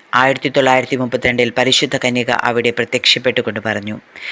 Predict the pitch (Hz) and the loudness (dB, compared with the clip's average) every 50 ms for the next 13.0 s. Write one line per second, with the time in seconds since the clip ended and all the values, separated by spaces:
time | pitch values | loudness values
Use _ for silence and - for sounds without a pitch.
0 | - - - - 147 156 165 175 175 165 170 165 156 156 147 165 151 151 147 143 | -14 -14 -6 -2 2 4 4 4 4 4 4 4 4 4 2 2 2 4 2 2
1 | 123 127 120 117 120 123 - - 127 120 113 117 107 101 - 101 104 - - 107 | 4 2 2 2 2 0 -2 -2 -2 -2 -2 -2 -2 -2 -2 -2 -2 -4 -6 -8
2 | - - - - - - - - 135 151 151 - - 156 143 135 131 127 - 131 | -10 -12 -20 -20 -8 -2 2 2 2 2 2 0 0 0 2 2 0 -2 -4 -4
3 | 131 131 131 127 127 123 131 131 131 143 131 143 131 - - 131 - 127 123 120 | -2 0 2 2 2 2 0 0 0 0 0 0 -2 -4 -4 -4 -2 -2 -2 0
4 | 120 127 127 120 123 117 110 104 98 - 107 110 110 110 110 110 101 101 101 101 | 0 -2 -2 0 0 0 0 0 0 0 0 0 0 0 -4 -4 -4 -4 -4 -4
5 | 98 104 104 - - _ _ _ - - - - - - - - - 143 151 160 | -6 -8 -8 -10 -12 _ _ _ -14 -10 -8 -8 -8 -8 -6 -2 0 2 4 4
6 | 165 165 160 185 165 151 170 160 156 - - - - - 135 139 139 151 147 - | 4 4 4 2 4 6 6 6 6 4 2 -2 -2 0 2 4 4 2 2 2
7 | - 143 139 139 131 120 - 131 - - 135 123 127 - - - - - 131 131 | 0 0 0 0 0 -2 -4 -4 -2 0 0 0 0 -2 -8 -20 -12 -4 2 4
8 | 139 143 143 147 - - 156 147 135 127 131 117 - 117 101 107 104 - 107 101 | 4 4 4 2 0 0 0 0 0 0 -2 0 0 0 0 0 -2 -2 -4 -4
9 | 101 107 107 - - _ _ _ - - - - 135 131 139 139 135 135 135 131 | -2 -2 -4 -4 -8 _ _ _ -20 -14 -6 -2 0 2 4 4 4 4 4 2
10 | - 143 135 131 139 135 127 120 131 131 131 139 135 135 135 131 127 135 113 - | 0 0 0 2 2 2 4 4 2 2 2 0 2 2 0 0 0 -2 -2 -2
11 | 123 120 117 110 120 117 117 - - - - - - - 143 151 143 139 - - | -2 -2 -2 0 0 0 0 -2 -8 -18 -18 -6 0 2 2 2 2 0 0 2
12 | 160 151 151 143 143 143 139 139 131 - 135 131 135 139 143 147 143 - - 165 | 2 4 4 4 2 2 2 0 0 0 0 0 0 0 2 2 0 0 0 0